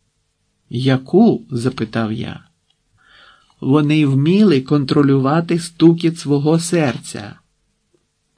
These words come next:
"Полювати шурхіт меленого перцю?" перепитала Фіона.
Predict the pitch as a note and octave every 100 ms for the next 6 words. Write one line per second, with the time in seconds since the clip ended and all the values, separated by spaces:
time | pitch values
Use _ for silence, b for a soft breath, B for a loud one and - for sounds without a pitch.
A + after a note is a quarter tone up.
0 | _ - D3+ D3 C3+ D3+ G3+ - E3 -
1 | D#3+ F3 G3 G3 F3 C3+ C#3 D#3 F#3+ E3
2 | D#3 C#3 B2+ C#3+ B3 - - E4 B3 D#3+
3 | - _ _ - B2+ B2 B2 A2+ A2 A2+
4 | - A2+ G#2+ G#2 -